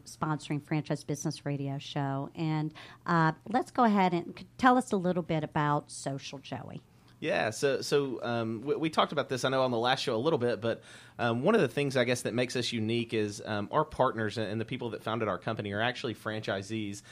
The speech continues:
Speaker 2: uh, master franchisees with American Family Care. So, um, our company was really built out of a need, um, more than anything, that they had as master developers, um, for, uh, for the Tennessee, um, and, and, um,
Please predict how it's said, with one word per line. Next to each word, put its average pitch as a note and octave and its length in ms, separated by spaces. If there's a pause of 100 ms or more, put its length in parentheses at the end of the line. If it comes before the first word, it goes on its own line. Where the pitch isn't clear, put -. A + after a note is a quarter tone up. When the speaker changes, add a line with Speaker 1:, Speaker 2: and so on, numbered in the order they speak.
(200)
Speaker 2:
uh, G2+ 140
master A#2 340
franchisees A2+ 580
with G#2+ 120
American A2 380
Family G#2+ 340
Care. F2+ 300
So, G2+ 320 (380)
um, G#2+ 200
our A2+ 100
company F#3+ 300
was B2 160
really B2 240
built B2 420
out A2 140
of G#2 140
a G#2 60
need, A2+ 640 (140)
um, A2 280
more B2 240
than B2 140
anything, A#2+ 380
that G2+ 160
they B2 160
had A2+ 420
as G2+ 380
master A2 360
developers, G#2 680 (400)
um, G2+ 500
for, A2 540
uh, F#2+ 320
for A#2+ 180
the G#2 100
Tennessee, A2+ 640
um, G2 300
and, G#2 600
and, - 40
um, F#2+ 520